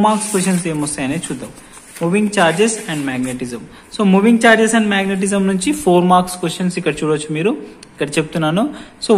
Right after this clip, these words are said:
ఒక four మార్క్స్ question guarantee వస్తది. State and explain Biot Savart law, one question. And state and explain Ampere's law, one question, important, mostly repeated question. Find the magnetic induction due to a long current carrying conductor.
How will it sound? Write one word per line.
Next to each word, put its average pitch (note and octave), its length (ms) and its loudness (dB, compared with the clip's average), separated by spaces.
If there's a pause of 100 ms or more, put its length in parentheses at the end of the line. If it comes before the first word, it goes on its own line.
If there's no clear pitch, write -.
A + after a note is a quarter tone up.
ఒక A#3+ 220 6
four A3 200 6
మార్క్స్ G#3+ 240 2
question G3 300 0
guarantee E3+ 380 2
వస్తది. F3+ 260 -2 (140)
State A3 420 6
and G#3+ 160 4
explain G3+ 340 0 (120)
Biot F3 340 2
Savart E3 360 4
law, E3 80 4 (120)
one E3+ 120 2 (100)
question. G#3 260 -2 (480)
And F#3 160 4
state A#3 400 6
and A3+ 160 6
explain G#3 440 0
Ampere's F#3 520 0
law, F3+ 260 4
one D#3 180 -2
question, E3+ 240 -2 (140)
important, E3+ 400 2 (220)
mostly F3 360 -2
repeated D#3 400 -4
question. D#3+ 260 -4 (520)
Find A#3+ 300 8
the B3+ 60 8
magnetic G#3 480 4
induction G3 520 2
due F#3 220 4
to G3 100 6
a E3+ 40 2 (120)
long A3 320 6
current G#3 320 4
carrying F#3 320 2
conductor. E3 460 0